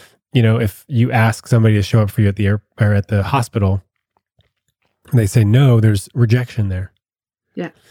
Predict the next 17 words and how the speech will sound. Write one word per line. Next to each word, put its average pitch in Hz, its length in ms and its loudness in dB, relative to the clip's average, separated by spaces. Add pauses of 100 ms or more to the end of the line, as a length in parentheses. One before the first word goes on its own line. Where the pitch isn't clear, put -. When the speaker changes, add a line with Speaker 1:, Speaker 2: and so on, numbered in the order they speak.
(280)
Speaker 1:
There's 113 160 2
a - 20 -4
feeling 151 380 2
of 110 80 0
rejection. 98 420 -2 (960)
And 110 340 0 (120)
what's 117 160 0
important 139 320 0
to 117 60 2
remember 117 360 2
is 107 140 2
that 127 180 0
a 113 60 -2
rejection, 113 800 -2 (200)
you 117 100 -2
know, 107 100 0
saying, 127 320 0